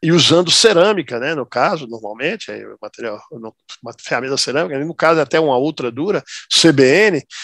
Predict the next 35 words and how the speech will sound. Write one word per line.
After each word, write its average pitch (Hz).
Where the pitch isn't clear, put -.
Então, 170
quando 160
você, -
a 156
usinagem 151
a 139
seco 147
com, 127
com, 123
com 127
C 127
B 120
N, 139
essa 139
é 127
a 120
faixa 135
de 110
velocidade 110
recomendada 110
e 107
de 104
profundidade. 110
Veja 160
que 160
quando 147
você -
tá 135
aplicando 127
criogenia, 117
você 160
pode 123
expandir 127
essa 123
faixa, -